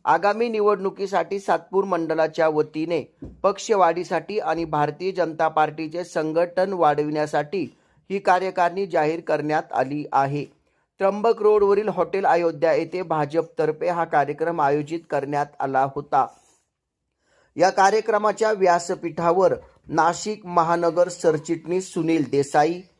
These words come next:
महाराष्ट्र प्रदेश कार्यकारिणी सदस्य रामहरी संभेराव,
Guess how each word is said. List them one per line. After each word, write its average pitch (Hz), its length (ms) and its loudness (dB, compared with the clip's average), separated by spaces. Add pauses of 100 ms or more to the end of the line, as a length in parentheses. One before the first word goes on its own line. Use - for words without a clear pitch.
(280)
महाराष्ट्र 202 560 4
प्रदेश 196 640 2
कार्यकारिणी 165 640 4
सदस्य 160 600 2
रामहरी 151 460 4
संभेराव, 156 720 2